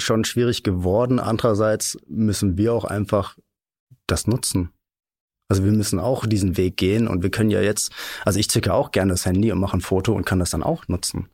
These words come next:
Also es ist einfach viel praktischer geworden und wir können schneller arbeiten. Von daher würde ich nicht sagen, dass es jetzt Konkurrenz geworden oder es ist kaputt gegangen. Die Konkurrenz oder das Kaputtgehen liegt eher daran, dass eben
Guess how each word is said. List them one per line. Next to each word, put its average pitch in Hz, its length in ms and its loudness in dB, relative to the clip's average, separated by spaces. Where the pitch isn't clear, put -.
Also 90 140 2
es 90 80 0
ist 95 80 -2
einfach 95 220 0
viel 120 360 2
praktischer - 460 -2
geworden 87 520 0
und 92 80 0
wir 90 60 2
können 95 140 2
schneller 92 280 0
arbeiten. 87 540 -2
Von 107 160 2
daher 101 320 2
würde 98 120 2
ich 95 100 -2
nicht 90 180 0
sagen, 98 440 0
dass 90 200 -2
es 95 140 -4
jetzt - 580 -4
Konkurrenz 101 460 0
geworden 117 540 2
oder 95 200 0
es 92 120 -2
ist 90 200 -6
kaputt - 400 -2
gegangen. 107 760 2
Die 104 140 0
Konkurrenz 113 540 2
oder 104 200 2
das 98 140 -2
Kaputtgehen 113 580 2
liegt 101 140 0
eher 98 200 2
daran, 98 380 2
dass 92 160 -2
eben 98 360 0